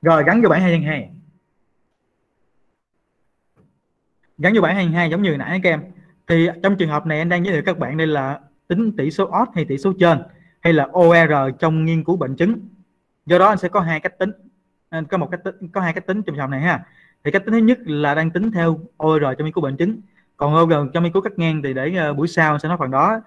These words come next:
Nhưng mà một hồi trong cái phần bài tập chúng ta sẽ có liên quan tới phần đó, anh sẽ nói luôn. Ha. Thì, ờ, thứ nhất, trong cái bài này, cái bài giảng này, cái phần hướng dẫn này chỉ trình bày phần là O R trong nghiên cứu bệnh chứng.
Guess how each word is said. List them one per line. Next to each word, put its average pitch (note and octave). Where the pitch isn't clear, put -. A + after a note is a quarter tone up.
Nhưng D#3
mà D3
một C3+
hồi C3+
trong D#3
cái -
phần C3+
bài B2+
tập A#2+
chúng E3+
ta D#3
sẽ -
có F3+
liên D#3
quan D3
tới E3+
phần A#2+
đó, C#3+
anh C#3
sẽ -
nói E3
luôn. D#3+
Ha. D3+
Thì, D3
ờ, C#3+
thứ D#3+
nhất, B3+
trong E3+
cái F#3+
bài C3+
này, C3
cái F3
bài B2+
giảng B2
này, D3
cái D3+
phần C#3+
hướng F3
dẫn C#3
này C#3
chỉ C#3+
trình C#3+
bày B2+
phần B2
là B2
O D3
R C3+
trong C3+
nghiên C#3
cứu D#3+
bệnh B2+
chứng. F#3